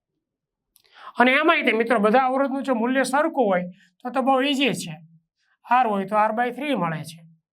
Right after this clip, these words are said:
આર વન, આર ટુ, આર થ્રી ત્રણેય ત્રીજા ભાગના મળી જાય છે. હવે સ્ટારમાંથી ડેલ્ટામાં રૂપાંતરણ કરીએ, એટલી જ મોટી મેથડ દ્વારા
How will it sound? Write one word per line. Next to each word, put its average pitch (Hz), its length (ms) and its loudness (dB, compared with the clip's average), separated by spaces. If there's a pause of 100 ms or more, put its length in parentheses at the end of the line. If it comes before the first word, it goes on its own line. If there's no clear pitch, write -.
(2000)
આર 185 200 2
વન, 202 140 4
આર 202 180 2
ટુ, 208 180 -4
આર 208 160 2
થ્રી 165 180 -12
ત્રણેય 233 280 2 (520)
ત્રીજા 226 320 0
ભાગના 170 280 -4
મળી 147 280 -4
જાય 127 260 -12
છે. - 100 -20 (520)
હવે 180 220 2 (180)
સ્ટારમાંથી 254 760 0
ડેલ્ટામાં 220 500 -2
રૂપાંતરણ 165 540 -2
કરીએ, 147 280 -14 (460)
એટલી 233 380 0
જ 240 40 -2 (100)
મોટી 202 300 -4
મેથડ 190 360 -4
દ્વારા 214 300 0